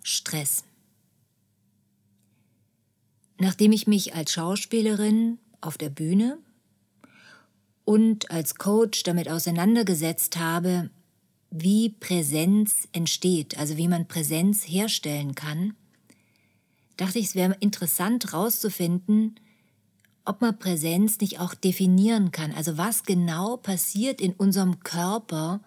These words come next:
wenn wir präsent sind. Und da habe ich Folgendes rausgefunden. Also wenn wir präsent sind, widmen wir uns einer Sache oder vielleicht auch mehreren bewusst.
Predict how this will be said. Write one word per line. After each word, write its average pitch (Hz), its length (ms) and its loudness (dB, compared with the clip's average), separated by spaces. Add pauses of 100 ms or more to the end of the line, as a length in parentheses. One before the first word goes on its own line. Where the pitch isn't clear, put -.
(160)
wenn 175 260 4
wir 180 160 4
präsent 156 640 -4
sind. 135 400 -6 (1600)
Und 185 80 2
da 180 40 4
habe 180 100 2
ich 185 100 -2
Folgendes 208 640 2 (160)
rausgefunden. 135 840 -6 (560)
Also 165 240 0
wenn 180 160 6
wir 196 120 4
präsent 175 600 0
sind, 185 540 -2 (520)
widmen 214 540 2
wir 208 220 2
uns 202 420 0 (220)
einer 190 400 2
Sache 165 560 -4 (240)
oder 151 200 -4
vielleicht 156 360 -6
auch 190 180 -6
mehreren 175 800 0 (480)
bewusst. 156 760 -2